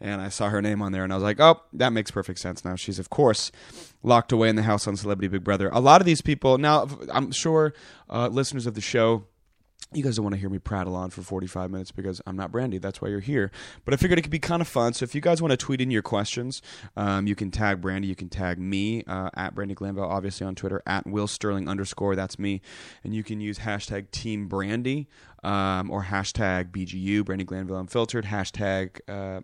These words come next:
C B B twenty eighteen, anything like that. I can kinda cruise through and see what people are saying.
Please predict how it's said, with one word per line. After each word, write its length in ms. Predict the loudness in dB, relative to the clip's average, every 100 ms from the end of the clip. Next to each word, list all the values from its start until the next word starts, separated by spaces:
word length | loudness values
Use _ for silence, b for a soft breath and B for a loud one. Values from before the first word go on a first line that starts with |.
| _
C 280 | -8 -4 -2
B 120 | -2
B 180 | -2 -4
twenty 300 | -4 -6 -6
eighteen, 480 | -6 -6 -6 -6 -4
anything 340 | -6 -4 -2
like 180 | -2 -2
that. 260 | -2 -2 -4 B B B
I 80 | -8
can 120 | -6
kinda 200 | -4 -6
cruise 320 | -6 -8 -6
through 160 | -6 -6
and 100 | -6
see 140 | -8
what 100 | -8
people 280 | -8 -8 -8
are 40 |
saying. 420 | -4 -4 -4 -6